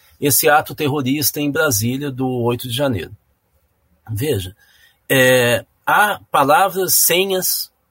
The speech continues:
como Raimundo Caminhoneiro, se não me engano, Selma, Festa da Selma, quer dizer, havia senhas que eram trabalhadas nas redes sociais, no Brasil inteiro. Houve financiadores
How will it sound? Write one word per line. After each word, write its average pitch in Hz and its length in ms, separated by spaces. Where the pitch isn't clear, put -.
como 120 640
Raimundo 127 420
Caminhoneiro, 113 580
se - 140
não 107 40
me 104 100
engano, 104 500
Selma, 135 720
Festa 143 440
da 110 120
Selma, 113 640
quer 120 80
dizer, 107 140
havia 185 320
senhas 160 640
que 151 180
eram 156 240
trabalhadas 131 640
nas 120 160
redes 120 180
sociais, 113 720
no 151 140
Brasil 143 380
inteiro. 110 440
Houve 202 260
financiadores 156 1200